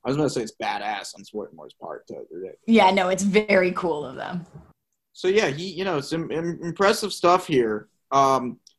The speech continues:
Speaker 1: which, you know, once again gives the lie to, uh, how much he flagellates himself for spending so much time, uh, working to get into college.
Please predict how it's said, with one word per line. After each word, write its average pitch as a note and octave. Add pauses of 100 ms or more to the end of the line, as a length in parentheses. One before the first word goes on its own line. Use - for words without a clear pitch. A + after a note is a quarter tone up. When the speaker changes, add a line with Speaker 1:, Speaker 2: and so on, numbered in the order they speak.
(100)
Speaker 1:
which, F3
you G#3
know, F3+
once F#3
again F3+
gives D#3+
the C#3
lie C#3
to, C3
uh, A#2 (680)
how D3+
much D3
he C#3
flagellates C#3
himself A#2+
for B2
spending B2+
so C3
much B2
time, B2
uh, A2+ (180)
working B2+
to A#2+
get A#2
into A2+
college. A2